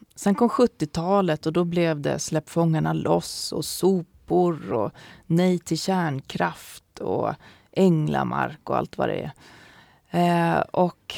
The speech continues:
det finns några scener där Tage sitter och, eh,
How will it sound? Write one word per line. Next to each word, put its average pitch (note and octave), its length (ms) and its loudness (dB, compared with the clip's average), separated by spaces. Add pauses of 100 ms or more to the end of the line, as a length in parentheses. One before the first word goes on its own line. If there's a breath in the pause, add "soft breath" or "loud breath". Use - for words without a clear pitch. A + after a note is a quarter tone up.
(100)
det F3 180 -4
finns F#3 280 2
några F3 280 2
scener E3 420 2
där D3 520 -2
Tage F3+ 500 2
sitter - 520 -4
och, - 320 -8 (180)
eh, - 240 -12